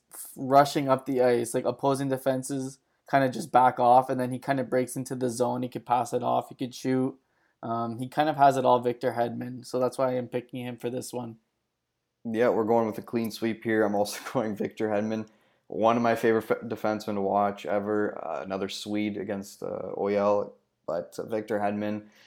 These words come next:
Speaker 2: is, as you guys mentioned, you guys said it already, like, he's tall, and his ability to do everything that a normal sized defenseman, like, six-foot-one,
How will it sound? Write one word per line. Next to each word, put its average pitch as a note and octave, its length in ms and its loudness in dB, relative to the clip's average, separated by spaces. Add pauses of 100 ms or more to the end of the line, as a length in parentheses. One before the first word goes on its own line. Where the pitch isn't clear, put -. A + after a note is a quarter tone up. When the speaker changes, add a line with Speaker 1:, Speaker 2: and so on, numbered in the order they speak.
(260)
Speaker 2:
is, G2 600 -2
as G2+ 200 2
you A2 60 -2
guys A2+ 220 4
mentioned, A2 320 -2
you G#2+ 60 -2
guys A#2 200 4
said A2 160 4
it F#2+ 60 -2
already, G2 260 -4
like, F#2+ 140 -4
he's A2+ 300 0
tall, G#2+ 340 4
and G2 300 -4
his A2+ 220 -8
ability G2+ 460 0
to - 120 -18
do G#2+ 400 0
everything G2+ 420 -4
that G2 220 -4
a F#2 40 -12
normal G2 500 -6
sized F#2 360 -8
defenseman, F#2+ 520 -10
like, G2+ 140 -14
six-foot-one, G2+ 840 -6